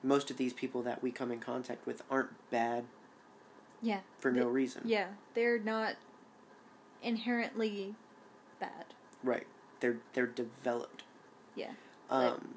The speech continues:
Speaker 2: evil is learned. It's not, what's the word?
Speaker 1: Born.
Speaker 2: Hereditary?
Speaker 1: Sure. I was, I said born, so, I mean, same thing.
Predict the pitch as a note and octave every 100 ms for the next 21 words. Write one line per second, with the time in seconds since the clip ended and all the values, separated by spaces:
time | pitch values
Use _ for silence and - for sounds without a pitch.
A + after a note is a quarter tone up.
0 | - A#3+ A3+ A3 G#3 F#3+ F#3+ - - -
1 | - - - G#3 G3 F3+ F3+ - G3+ -
2 | G#3 F#3+ F3 - - - - - - -
3 | - - - - - - - - - -
4 | - - - - - - - - - -
5 | - - - - - - - A#3 A3+ -
6 | A3 A3 A3 - - A#3+ A#3 A#3 A3 G#3+
7 | A#3 G#3+ A#3+ A#3+ - - - C3 B2 -
8 | - - - - - - - - - -
9 | B2 A#2 - B2 B2 A#2+ A#2+ A#2+ A#2 A#2
10 | A#2+ - - - B2 A#2 - B2 A#2 B2
11 | B2